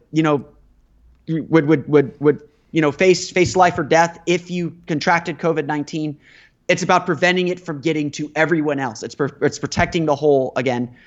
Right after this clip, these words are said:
uh, by, by kinda, by, by not, by not subjecting everyone to each other at this point.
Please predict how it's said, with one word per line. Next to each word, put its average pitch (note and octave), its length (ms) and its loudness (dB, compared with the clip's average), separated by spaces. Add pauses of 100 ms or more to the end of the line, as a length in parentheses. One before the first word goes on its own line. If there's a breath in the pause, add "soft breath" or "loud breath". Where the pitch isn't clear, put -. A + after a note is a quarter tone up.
(160 soft breath)
uh, C3+ 180 6
by, C#3 280 4
by C3+ 400 2 (100)
kinda, C3+ 380 -2 (720)
by, C#3 300 4 (140)
by D3+ 120 2
not, D#3 380 2 (100)
by D3+ 180 0
not D#3+ 300 -2
subjecting D#3 480 -6
everyone C#3+ 340 -4
to D#3 140 -6
each B2+ 160 -6
other D3+ 160 0
at A2+ 100 -12
this - 140 -12
point. - 240 -20